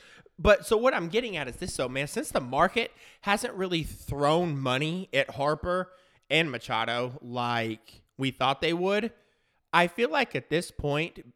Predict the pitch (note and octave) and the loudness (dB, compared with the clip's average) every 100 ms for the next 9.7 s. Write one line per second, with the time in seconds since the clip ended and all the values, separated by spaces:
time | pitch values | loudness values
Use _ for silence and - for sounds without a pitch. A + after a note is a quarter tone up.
0 | _ _ _ C#3 C3+ D#3+ F#3+ A#3 F3+ E3+ | _ _ _ -20 -2 4 4 4 2 2
1 | F3 D3+ C#3 D3 - C3 C3 - F#3 D#3 | 2 0 0 -4 -6 -12 -6 0 4 4
2 | D3 C3+ - C#3 B2+ A#2+ A2 G#2 G#2+ - | 4 2 -6 -8 -6 -6 -6 -8 -12 -16
3 | _ _ _ _ - C3 - E3 F3 D#3 | _ _ _ _ -8 -8 -6 -6 -2 0
4 | D#3 F3 C3+ - D3 A#2+ B2 B2 C#3 F3 | 0 -2 -4 -2 -2 -4 -4 -6 -4 -4
5 | D#3+ G3 - C#3+ F3+ A3+ A#3 G#3+ G3 - | -4 -8 -4 2 4 4 0 -2 -4 -2
6 | F#3 E3 D#3 D3 D3 D3+ C#3+ - C#3+ A#2 | -2 -2 -4 -2 -2 -2 -4 -8 -10 -10
7 | - C3+ C#3 C3 B2 C3 A#2+ - A#2 A#2+ | -6 -6 -4 -6 -6 -6 -10 -8 -10 -8
8 | - C3+ E3 E3+ - - - - G3 G#3+ | -8 -6 -6 -8 -12 -20 -16 -6 -4 -4
9 | F#3 E3+ - A3+ C#4 C#4 - | -4 -6 -4 0 0 0 -4